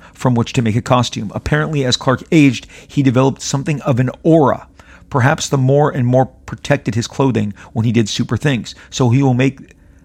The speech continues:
she will make him a skin-tight uniform to take the best possible advantage of his aura. The fourth chapter, titled The Man of Tomorrow. Sometime later, a caped costume figure breaks up an armored car rob-, robbery and frees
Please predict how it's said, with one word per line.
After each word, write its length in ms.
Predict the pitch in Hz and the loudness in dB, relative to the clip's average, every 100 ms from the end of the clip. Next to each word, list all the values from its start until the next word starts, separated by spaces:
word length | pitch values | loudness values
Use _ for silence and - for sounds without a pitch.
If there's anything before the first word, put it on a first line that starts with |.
| _ - | _ -8
she 320 | - - 151 | -4 0 2
will 140 | 147 | 2
make 240 | 123 139 139 | 2 2 0
him 160 | 135 | -2
a 80 | 113 | 0
skin-tight 540 | 110 - 165 147 151 190 | 0 -2 -4 0 -2 0
uniform 520 | 139 131 - 107 107 - | -2 -2 -2 -4 -4 -10
to 80 | - | -10
take 320 | - 131 - _ _ - | -2 -2 -4 _ _ -6
the 60 | |
best 440 | 113 101 131 - - | -2 2 0 -2 -6
possible 440 | - 123 127 120 | -2 0 0 -2
advantage 400 | 123 113 120 110 | -2 0 0 0
of 80 | 113 | -2
his 180 | 117 - - | -4 -4 0
aura. 340 | 123 110 - _ _ - - - - | 2 0 -4 _ _ -20 -20 -20 -10
The 100 | - | -8
fourth 300 | - 147 156 | -2 0 0
chapter, 500 | - 147 139 - 143 139 | 0 0 0 0 -2 -2
titled 540 | - 135 131 123 - | -2 0 0 -4 -4
The 80 | 123 | -2
Man 280 | 117 127 131 | 2 2 0
of 100 | - | -2
Tomorrow. 420 | 123 117 113 104 | -2 0 0 0
Sometime 460 | - 151 151 151 | -4 -4 -2 -2
later, 320 | 131 113 113 113 | 0 0 -2 -4
a 60 | 135 | -10
caped 380 | - 135 - - | -2 -2 -2 -4
costume 380 | 127 123 131 | -2 -2 -6
figure 380 | - 117 107 110 - - - | -4 -4 -2 -4 -8 -20 0
breaks 240 | 143 139 | 2 2
up 100 | 143 | 0
an 100 | 139 | 0
armored 360 | - 131 131 127 | -2 2 2 0
car 220 | - 123 | 0 2
rob-, 420 | 113 110 107 110 - | 2 2 0 -6 -2
robbery 540 | 120 120 107 107 104 - - - | 2 2 2 -2 -4 -8 -18 -6
and 180 | 127 117 | -4 -4
frees 560 | - 135 139 120 113 | -2 2 4 4 0